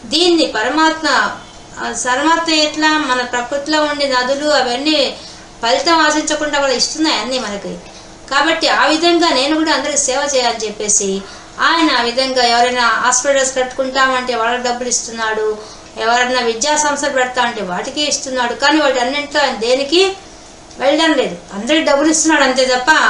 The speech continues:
ఆ, విరాళంగా దానం చేస్తున్నాడు తప్పితే తానుగా పోయి ప్రత్యక్షంగా దేంట్లో చేరడం లేదు. ఇవన్నీ ఇచ్చుకోవడానికి పెట్టడానికి కూడా ఒక ఇద్దరు మనుషులను పెట్టేసుకొని కంప్యూటర్ పెట్టేసి వాళ్ళని కూర్చోబెట్టేశాడు,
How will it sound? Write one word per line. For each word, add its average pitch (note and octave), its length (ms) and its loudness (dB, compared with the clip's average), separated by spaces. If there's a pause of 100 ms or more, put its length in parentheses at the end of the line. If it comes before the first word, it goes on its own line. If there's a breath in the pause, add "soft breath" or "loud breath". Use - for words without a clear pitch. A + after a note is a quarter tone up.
(680)
ఆ, G3+ 60 -4 (400)
విరాళంగా C#4+ 540 2
దానం C#4 340 4
చేస్తున్నాడు D4+ 400 0
తప్పితే A#3+ 320 -2 (640 loud breath)
తానుగా E4 460 4
పోయి D#4+ 220 2
ప్రత్యక్షంగా C#4+ 680 0
దేంట్లో C4 340 2
చేరడం A3 400 -4
లేదు. E3+ 160 -10 (460 loud breath)
ఇవన్నీ F4+ 300 4
ఇచ్చుకోవడానికి E4+ 600 2
పెట్టడానికి D4+ 440 0
కూడా D4+ 160 2
ఒక C#4+ 80 4
ఇద్దరు B3+ 220 4
మనుషులను C4+ 340 -2
పెట్టేసుకొని B3 600 0 (240)
కంప్యూటర్ B3+ 420 0
పెట్టేసి A#3+ 340 -2
వాళ్ళని A#3 320 0
కూర్చోబెట్టేశాడు, G#3 720 -4